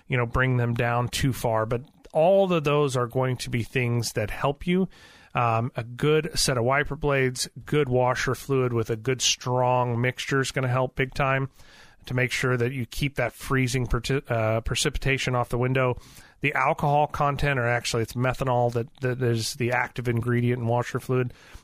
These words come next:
makes a big, big difference. So making sure you're in good shape there,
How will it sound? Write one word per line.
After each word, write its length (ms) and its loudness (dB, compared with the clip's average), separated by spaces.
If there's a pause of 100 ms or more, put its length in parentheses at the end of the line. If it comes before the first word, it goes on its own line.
makes 240 0
a 60 -2
big, 500 -2
big 240 -2
difference. 420 -4
So 120 -2
making 220 -2
sure 280 0
you're 180 2
in 100 0
good 180 -2
shape 260 -2
there, 280 0